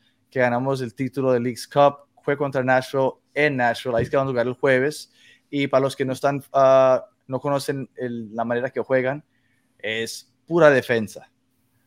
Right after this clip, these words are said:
Van a defender y esperan que su estrella, Hani Mukhtar, que no, todavía no se sabe si va a jugar, que él haga algo, un contragolpe o algo, que haga algo espectacular para meterle un gol y ganar los partidos uno cero. En realidad, eso es lo que ellos hacen,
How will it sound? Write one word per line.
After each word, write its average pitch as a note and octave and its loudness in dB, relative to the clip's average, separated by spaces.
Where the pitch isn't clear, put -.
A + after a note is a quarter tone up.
Van A#2+ 0
a C#3+ 6
defender C#3+ 2
y C3 -2
esperan C#3 0
que B2 0
su - -8
estrella, C3 0
Hani C#3+ -2
Mukhtar, D#3 0
que C#3+ -6
no, B2 -6
todavía B2+ 0
no C3 -4
se C3 -10
sabe C#3+ 2
si C3 -6
va B2 2
a - 2
jugar, D3+ 2
que A#2+ -4
él A#2+ 0
haga C3 4
algo, C3+ 0
un A2+ -14
contragolpe C3+ -2
o A#2+ 2
algo, C#3 -2
que A#2+ -6
haga A#2 -4
algo C3+ -4
espectacular A#2+ -6
para C3+ 0
meterle B2 -4
un C3+ -4
gol E3+ 2
y D3+ -2
ganar B2 0
los C3+ -8
partidos B2+ -6
uno B2+ -6
cero. G2 -6
En G#2 -10
realidad, A2+ 0
eso C3 -6
es C3+ -2
lo - -8
que A2+ -8
ellos A#2 -8
hacen, A#2+ -4